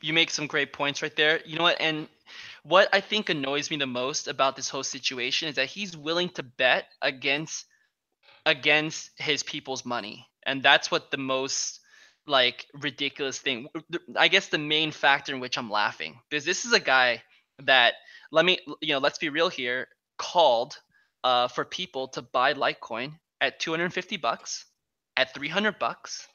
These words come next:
Peop-, he, he, everybody kept saying, "Oh my God, you know, Litecoin is gonna be worth a quarter of what Bitcoin is gonna be worth, right? It's gonna be worth one fourth of what Bitcoin is worth. Bitcoin is at sixteen thousand, seventeen thousand.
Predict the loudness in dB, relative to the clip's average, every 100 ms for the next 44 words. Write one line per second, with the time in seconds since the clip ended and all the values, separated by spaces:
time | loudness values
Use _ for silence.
0 | _ -10 -10 -6 -4 -4 -8 0 2 2
1 | 2 2 2 -2 0 0 0 -2 0 0
2 | 4 2 2 -2 -2 -2 -4 -4 -4 -8
3 | -8 -8 -2 -2 -2 -8 -20 -20 -6 -6
4 | -2 0 0 2 2 2 -4 -6 -8 -8
5 | -10 -10 -10 -10 -6 -2 -2 -4 _ _
6 | _ _ -12 -6 -4 -2 -2 -2 -2 -2
7 | -4 -4 -4 -6 -6 -8 -10 -8 -10 -6
8 | -4 -2 -2 -2 2 2 2 -4 -18 -6
9 | -4 -4 -2 -2 4 6 6 2 -6 -2
10 | 0 0 -2 -4 0 0 2 -2